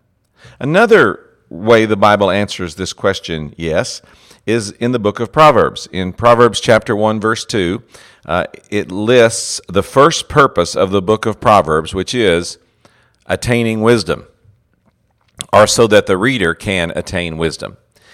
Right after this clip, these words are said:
Now, the first chapter of Proverbs goes on to list a number of different reasons for the book, but the very first one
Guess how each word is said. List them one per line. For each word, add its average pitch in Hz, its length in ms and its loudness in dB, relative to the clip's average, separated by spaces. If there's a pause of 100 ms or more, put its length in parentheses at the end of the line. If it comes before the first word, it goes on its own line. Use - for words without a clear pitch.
(340)
Now, 107 160 2
the 98 400 4 (320)
first 147 320 2
chapter 135 400 0
of 90 140 -2
Proverbs 90 440 0
goes 107 320 -2
on 107 200 -2
to 98 100 -6
list 101 340 0
a - 80 -6
number 123 400 0
of 90 200 -2
different 117 360 -4
reasons 90 640 -6
for 123 180 0
the 107 120 -4
book, 80 340 -2
but 98 160 0
the 90 100 -4
very 127 300 0
first 180 380 -4
one 73 200 -10